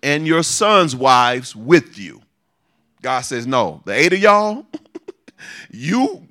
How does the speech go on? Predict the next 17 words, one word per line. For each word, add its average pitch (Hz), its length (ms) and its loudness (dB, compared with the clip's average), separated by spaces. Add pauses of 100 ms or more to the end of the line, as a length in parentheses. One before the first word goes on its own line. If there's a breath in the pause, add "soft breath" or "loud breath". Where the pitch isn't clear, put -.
going 175 300 4
into 170 240 -2
this 156 200 -2
ark, 135 460 -2 (540 loud breath)
'cause 156 300 -2
I'm 214 200 6
gonna 180 220 -2
keep - 500 -6 (460 soft breath)
my 156 440 4
covenant 135 580 0
with 131 120 -4
human 143 260 2
beings." 127 640 -10 (920)
Y'all 131 180 -2
get 180 160 4
this? 220 320 -6 (920 soft breath)
Okay? 170 400 -6